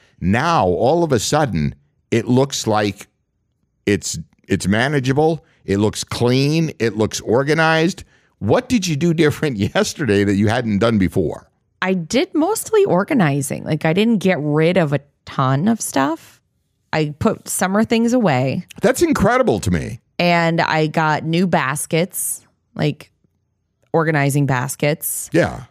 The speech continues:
Speaker 2: That helped a ton because I had, like, a small hat basket that was literally overflowing. If you even looked in its direction, like, hats would fall on you. So I took all the hats out of that small basket and put 'em in a bigger basket.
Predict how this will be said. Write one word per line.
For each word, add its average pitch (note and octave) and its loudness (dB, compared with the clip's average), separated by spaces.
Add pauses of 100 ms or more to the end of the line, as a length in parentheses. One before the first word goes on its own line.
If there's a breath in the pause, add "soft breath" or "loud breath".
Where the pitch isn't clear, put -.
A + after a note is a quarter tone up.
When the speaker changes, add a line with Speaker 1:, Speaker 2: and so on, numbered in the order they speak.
(140)
Speaker 2:
That E3 0
helped B3 -2
a A3+ 0
ton D#3+ -2
because - -2
I D3+ 2
had, E3 0
like, D#3+ -2 (460)
a E3+ -2
small D#3 0
hat C#3+ -4
basket F3 -2 (120)
that - 0
was D3 -2
literally D#3+ 0
overflowing. C#3 0
If B2+ -2
you D#3 4
even C#3+ 0
looked C#3 -2
in D3+ 0
its C3+ -4
direction, C#3 -2
like, C3 -2
hats B2+ -6
would C3+ -4
fall A2+ -4
on - -8 (100)
you. - -10 (540 soft breath)
So - -2
I D3+ 2
took D3 -2
all D3 0
the C#3+ 0
hats C#3 -4
out C#3 0
of D3 -2
that C#3+ -2
small D4+ 0
basket B3 -4
and A#3 -6
put A3 -6
'em A3+ -6
in A#3+ -6
a A#3+ -8
bigger C4 -6
basket. G3 -8